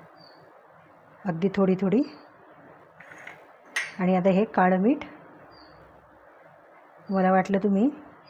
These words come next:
इथे चाट मसालासुद्धा भरभरू शकता,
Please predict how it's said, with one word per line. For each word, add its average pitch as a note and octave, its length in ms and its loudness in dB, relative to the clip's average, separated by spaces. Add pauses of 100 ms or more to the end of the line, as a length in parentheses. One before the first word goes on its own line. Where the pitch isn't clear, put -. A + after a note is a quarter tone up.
(280)
इथे G3 280 0 (1400)
चाट F#3+ 200 2
मसालासुद्धा F#3+ 640 0 (400)
भरभरू F#3 360 2
शकता, A3 380 -4